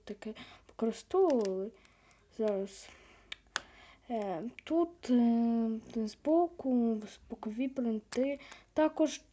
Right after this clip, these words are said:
занадто оранжевий рюкзак, я не знаю, чого китайці зробили так.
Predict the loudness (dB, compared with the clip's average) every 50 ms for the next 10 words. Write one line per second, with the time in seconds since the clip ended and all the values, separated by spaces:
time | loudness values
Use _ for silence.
0 | -20 _ _ _ -10 -8 -4 2 4 4 4 4 2 2 2 4 4 6 6 4
1 | 4 2 2 0 0 0 2 4 4 2 2 0 0 2 4 4 2 2 0 -4
2 | -4 -4 -6 -6 -6 -6 -6 -6 -8 -8 -10 -10 -10 -12 -12 _ -10 -2 0 2
3 | 2 2 2 0 -4 -6 -4 -4 -6 -6 -6 -6 -6 -8 -8 -10 -12 -12 -12 -16